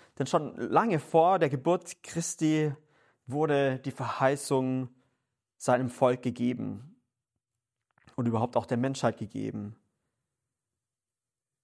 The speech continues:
Ja, so gehen die Verheißungen über den Messias und das kommende Heil sehr weit zurück.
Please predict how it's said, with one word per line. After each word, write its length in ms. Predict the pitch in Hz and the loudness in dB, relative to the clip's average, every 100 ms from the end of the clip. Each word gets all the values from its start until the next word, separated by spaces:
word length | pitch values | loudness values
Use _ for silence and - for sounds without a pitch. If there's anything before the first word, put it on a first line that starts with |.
| _ _ _ _ | _ _ _ _
Ja, 120 | 123 123 | -2 2
so 320 | 135 123 123 | 4 2 0
gehen 180 | 143 165 | 0 2
die 60 | 151 | 2
Verheißungen 560 | 147 120 147 185 185 | 0 2 2 2 2
über 100 | 151 | 4
den 120 | 139 135 | 4 4
Messias 540 | 123 - 170 185 151 | 0 -2 2 2 2
und 60 | 139 | -4
das 160 | 127 | -6
kommende 460 | - 170 147 135 139 | -6 -2 2 0 -2
Heil 540 | - - 139 196 190 170 _ _ _ | -4 2 2 2 -2 -6 _ _ _
sehr 280 | - 175 175 | -2 0 4
weit 180 | 160 143 | 4 2
zurück. 440 | - 127 165 180 | -4 0 0 -2